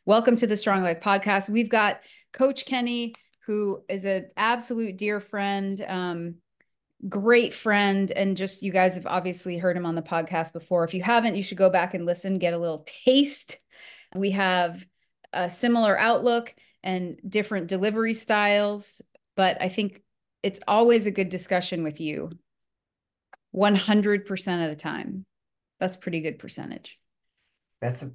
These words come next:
Speaker 2: that's really good.
Speaker 1: Yeah, that's good. And,
Speaker 2: I
Speaker 1: and
Speaker 2: like
Speaker 1: I like it. I get to do what I like in my business. And that is a big difference between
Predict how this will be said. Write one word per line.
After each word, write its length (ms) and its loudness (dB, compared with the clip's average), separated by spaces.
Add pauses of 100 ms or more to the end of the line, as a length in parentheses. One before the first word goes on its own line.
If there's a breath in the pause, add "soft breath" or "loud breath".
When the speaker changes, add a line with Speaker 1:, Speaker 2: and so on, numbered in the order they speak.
Speaker 2:
that's 300 -8
really 160 -2
good. 380 -6 (340)
Speaker 1:
Yeah, 380 0
that's 180 -2
good. 380 0 (400 loud breath)
And, 120 6
Speaker 2:
I 40 6
Speaker 1:
and 180 4
Speaker 2:
like 80 4
Speaker 1:
I 200 4
like 340 4
it. 260 -4 (120)
I 480 4
get 220 -2
to 100 -8
do 280 -4
what 200 0
I 200 0
like 520 -4
in 240 -4
my 180 0
business. 580 -6
And 200 -2
that 180 0
is 140 -4
a 40 2
big 280 -2
difference 480 -6
between 640 -2